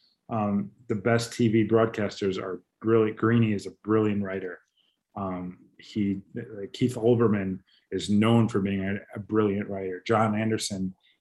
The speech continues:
an extremely good writer. You know, that's the foundation of everything.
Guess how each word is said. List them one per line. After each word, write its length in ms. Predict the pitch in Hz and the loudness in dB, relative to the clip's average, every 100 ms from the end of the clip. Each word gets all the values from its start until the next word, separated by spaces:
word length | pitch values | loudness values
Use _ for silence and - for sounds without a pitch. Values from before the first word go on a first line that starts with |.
| _ | _
an 80 | 104 | -8
extremely 640 | 95 - - 117 113 110 | -4 -6 0 4 4 4
good 220 | 98 110 95 | 2 0 0
writer. 440 | 101 95 92 87 _ _ _ _ - | -2 -2 -6 -12 _ _ _ _ -6
You 140 | 107 | -4
know, 340 | 98 92 92 - - 110 | -2 -4 -8 -12 -6 0
that's 440 | 110 107 - - _ _ _ - - | 0 0 -6 -12 _ _ _ -20 -6
the 100 | 117 - - | -6 -6 -4
foundation 480 | 120 113 110 110 117 | 0 2 4 2 0
of 100 | 101 | 0
everything. 440 | 107 113 95 90 | 0 0 -2 -8